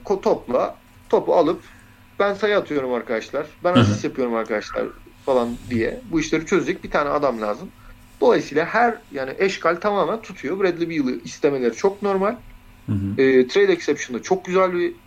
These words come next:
Speaker 1: malzeme, çok güzel bir parça. Yapı-, yapacakları zaman Wizards da isteyecektir, başkası da isteyecektir. Ama dediğin gibi aslında sonunda ne var ki ellerinde diye geliyor iş.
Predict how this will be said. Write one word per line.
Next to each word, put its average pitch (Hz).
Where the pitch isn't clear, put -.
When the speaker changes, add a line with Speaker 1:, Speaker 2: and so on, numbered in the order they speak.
Speaker 1:
malzeme, 151
çok -
güzel 120
bir 107
parça. 107
Yapı-, 139
yapacakları 143
zaman 147
Wizards 165
da 139
isteyecektir, 117
başkası 156
da 120
isteyecektir. 113
Ama 220
dediğin 226
gibi 123
aslında 117
sonunda 170
ne 240
var 160
ki 143
ellerinde 110
diye 110
geliyor 98
iş. -